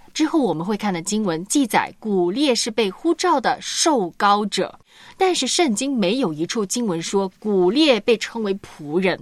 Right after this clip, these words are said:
所以呢，这个观点呢，我是有保留的，我只是分享给大家听听看，确实有些人会这么认为的。好，那么今天呢，我得说一下第三个看法。第三个看法，先观察三到四节的词。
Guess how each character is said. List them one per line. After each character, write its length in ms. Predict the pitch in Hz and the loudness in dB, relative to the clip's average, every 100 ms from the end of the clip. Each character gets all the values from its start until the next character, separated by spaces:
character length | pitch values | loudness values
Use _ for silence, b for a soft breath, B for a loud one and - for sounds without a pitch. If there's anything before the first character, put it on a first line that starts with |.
| - _ B B | -10 _ B B
所 220 | - 320 | 0 2
以 40 | |
呢， 140 | 359 254 | 4 2
这 160 | 311 | 2
个 80 | 247 | 0
观 240 | 202 262 262 | 0 0 0
点 160 | 175 | -2
呢， 100 | 156 | -4
我 160 | 156 156 | -4 -4
是 120 | 208 | -2
有 80 | 202 | -2
保 180 | 147 80 | -2 -4
留 180 | 120 | -6
的， 140 | 160 170 | -4 -4
我 120 | 185 | -4
只 100 | 196 | -4
是 160 | 202 214 | -4 -4
分 260 | 254 269 | -2 -2
享 260 | 254 180 - - | 0 -2 -4 -6
给 120 | 165 | -2
大 120 | 202 | 0
家 120 | 214 | -2
听 180 | 208 220 | -4 -4
听 100 | 208 | -2
看， 200 | 202 180 B B | -2 -2 B B
确 180 | 320 | 0
实 140 | 269 233 | 2 2
有 120 | 165 | 0
些 140 | 226 | 0
人 160 | 214 185 | 0 0
会 140 | 208 | 0
这 120 | 196 240 | 0 2
么 120 | 190 | 2
认 260 | 196 196 | 0 -2
为 160 | 147 127 | -4 -6
的。 160 | 151 - B B B | -6 -6 B B B
好， 200 | - 208 | 2 2
那 120 | 214 320 | 4 2
么 120 | 262 | 0
今 220 | 277 277 | 0 -2
天 180 | 294 262 | 0 0
呢， 200 | 247 214 | 0 -2
我 100 | 190 | -4
得 120 | 175 | -4
说 200 | - 214 | -4 -4
一 40 | 202 | -2
下 160 | 180 | -2
第 220 | - 254 190 | -2 -4 -4
三 420 | - - 247 254 | -4 -2 0 -2
个 100 | 202 | -8
看 280 | - 202 165 | -8 -8 -8
法。 260 | - 101 - b b b | -8 -10 -10 b b b
第 100 | 320 | 0
三 220 | - 339 | 2 0
个 100 | 339 | 0
看 300 | - - 262 | -2 -2 -2
法， 260 | - 156 - - | 0 -2 -2 -8
先 320 | - - 285 285 | -4 -2 -2 0
观 280 | 320 320 302 | 0 2 -2
察 340 | - 151 - - | -4 -4 -4 -8
三 500 | - 277 277 294 285 | -2 2 2 2 0
到 220 | 226 190 | 2 2
四 400 | - - 302 233 | 0 -2 0 0
节 240 | - 165 | -2 -2
的 80 | 170 | -2
词。 460 | 170 - - 143 | -6 -8 -8 -6